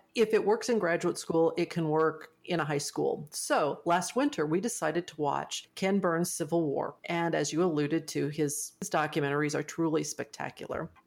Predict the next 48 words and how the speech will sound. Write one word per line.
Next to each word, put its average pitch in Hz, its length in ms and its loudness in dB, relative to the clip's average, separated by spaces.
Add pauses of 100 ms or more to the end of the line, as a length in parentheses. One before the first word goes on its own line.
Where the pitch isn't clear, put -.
And 185 340 0
we 180 100 2
were 190 100 4
only 226 200 2
partway 240 400 0
through 269 400 0
it 160 220 2
when, 165 580 2 (100)
kind 170 160 -2
of 156 80 -2
like 156 160 0
you 165 80 -4
said 165 140 0
with 151 140 0
September, - 460 -2
"Can - 200 -8
we 143 60 0
watch 160 280 -2
more? 170 140 0
Can 156 140 -4
we 143 60 -2
watch 143 280 -2
more?" 196 320 4
Wyatt 214 280 2
started 180 360 0
talking 170 300 2
about, 160 300 2
you 185 80 2
know, 156 160 0
does 156 200 -4
he 180 80 -4
have 196 300 2
other 214 300 4
documentaries 180 800 4
that 175 100 0
we 175 100 2
could - 160 -6
watch 156 340 0
as 156 140 -2
well? 156 400 2
And 160 440 2
so 175 280 2
we 190 100 2
started 156 420 -4
talking 151 440 -2
about 160 320 -2
which 180 320 0
one 160 360 0